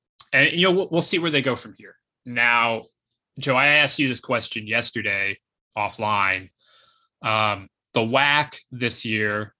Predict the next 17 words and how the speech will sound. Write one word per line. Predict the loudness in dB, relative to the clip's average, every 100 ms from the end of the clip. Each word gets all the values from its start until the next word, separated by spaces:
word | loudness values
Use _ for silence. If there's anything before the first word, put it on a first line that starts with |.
| _ -12
has | -6 -2
a |
new | 2 2 2
look. | 0 -2 -8 _ _ _ _ _ _ _ -16 -4
They | -2
brought | 0 2 4 4
in | 0 -2 -4
those | -4 -2
teams | -2 -6 -6
from | -6
Texas, | -4 -4 -4 -6 -4 -2 -2 -6 _ -18
uh, | -14 -10 -2
Abilene | -2 -2 -4 -6
Christian, | -4 -4 -2 -2 -4 -4 -4
Sam | -6 -6
Houston, | -6 -4 -2 -2 -2 -2 -4 -10 _ -20 -20 -20 _ _ -6
um, | -4 -4 -8 -12